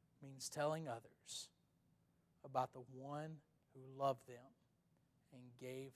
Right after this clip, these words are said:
himself for them. Let's pray. Father, we love you. God, I pray, Lord, that you'd have your will and way, speak to hearts in only a way that you can.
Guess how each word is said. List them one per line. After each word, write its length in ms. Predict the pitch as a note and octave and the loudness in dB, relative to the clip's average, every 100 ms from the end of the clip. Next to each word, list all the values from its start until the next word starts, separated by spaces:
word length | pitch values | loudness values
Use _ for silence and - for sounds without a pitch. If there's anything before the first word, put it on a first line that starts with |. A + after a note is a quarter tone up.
| A2+ | -14
himself 600 | B2+ A#2+ - A#2+ A#2 A#2 - - _ _ _ | -6 2 2 2 -4 -6 -14 -20 _ _ _
for 140 | A2 G#2+ | -12 -12
them. 80 | F#2+ _ _ _ _ _ _ _ _ _ _ _ _ - | -12 _ _ _ _ _ _ _ _ _ _ _ _ -12
Let's 160 | B2 - | -10 -6
pray. 220 | B2+ A#2+ | 0 4
Father, 300 | - C3+ C#3 | 12 12 12
we 120 | C#3+ | 8
love 220 | C3 B2 | 8 8
you. 120 | A#2+ B2+ - - | 4 -10 -14 6
God, 140 | D3+ E3 | 12 12
I 80 | |
pray, 240 | D#3 F3+ F3 | 12 12 12
Lord, 280 | E3+ F3 E3 | 12 12 10
that 140 | D#3 | 4
you'd 100 | - | 4
have 200 | E3+ F3 | 8 8
your 100 | E3+ | 8
will 220 | E3 F3+ | 10 10
and 120 | F#3 D3 | 10 8
way, 200 | C#3 D3 | 6 6
speak 300 | - E3 D3+ | 0 0 -2
to 80 | C3+ | 0
hearts 400 | C3+ D3+ D#3 - | 8 8 8 0
in 80 | C#3+ | -2
only 180 | C#3+ | -2
a 40 | C#3 | 2
way 160 | C3+ | 4
that 200 | D3 D3 | 4 2
you 60 | D#3 - | -4 -4
can. 200 | C3 | -8